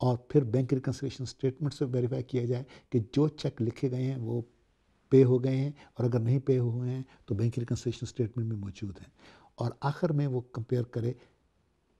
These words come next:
कॉन्ट्रा एंट्रीज को। कॉन्ट्रा एंट्रीज वो एंट्रीज होती हैं जो कैश बुक की दोनों साइड्स पे होती हैं, यानी रिसिप्ट साइड पे भी और पेमेंट साइड पे भी। मिसाल के तौर पे जो कंपनी ने कैश वसूल किया है,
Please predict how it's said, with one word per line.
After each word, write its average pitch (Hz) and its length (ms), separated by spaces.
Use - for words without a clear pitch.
कॉन्ट्रा 127 340
एंट्रीज 98 380
को। - 260
कॉन्ट्रा 170 320
एंट्रीज 175 400
वो 165 100
एंट्रीज 147 320
होती 131 300
हैं 135 260
जो 117 140
कैश - 440
बुक 139 220
की 131 100
दोनों 123 380
साइड्स 107 340
पे - 140
होती 87 240
हैं, 101 80
यानी 113 200
रिसिप्ट 143 320
साइड 143 280
पे 151 100
भी 139 180
और 117 100
पेमेंट 101 360
साइड 92 200
पे - 120
भी। - 160
मिसाल 147 340
के 156 120
तौर 135 180
पे 135 140
जो 127 140
कंपनी 123 320
ने 127 80
कैश 123 320
वसूल 123 240
किया 123 300
है, 107 120